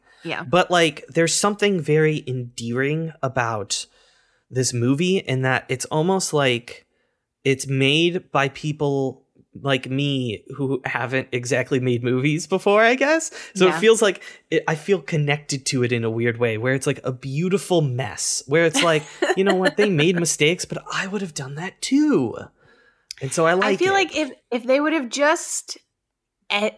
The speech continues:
Speaker 1: if they had just changed the plot slightly, um, because I like the conflict of it, which is that Sonic is forced to leave Earth and he doesn't 'cause he likes Earth.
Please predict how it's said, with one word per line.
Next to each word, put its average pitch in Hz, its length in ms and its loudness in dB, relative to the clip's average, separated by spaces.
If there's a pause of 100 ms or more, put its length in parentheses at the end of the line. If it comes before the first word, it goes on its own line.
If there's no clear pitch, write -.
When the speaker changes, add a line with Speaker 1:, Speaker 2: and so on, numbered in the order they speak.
(140)
Speaker 1:
if 233 160 -2
they 269 100 0
had 269 160 0
just 359 260 -2
changed 269 380 -6
the 196 100 -8
plot - 460 -2
slightly, 285 1040 -6 (420)
um, 240 200 4
because 277 260 2
I 339 120 6
like 349 340 2
the 233 100 -2
conflict 214 800 -2
of 90 160 -4
it, 120 180 -4
which 180 160 -4
is 180 180 -4
that 170 260 -6
Sonic 202 600 -2
is 185 160 -10
forced 185 340 -4
to 185 60 -10
leave 208 280 -6
Earth 185 200 2
and 180 120 -6
he 175 80 -4
doesn't 165 320 -4
'cause 175 120 -14
he 156 80 -10
likes 143 320 -10
Earth. - 360 -16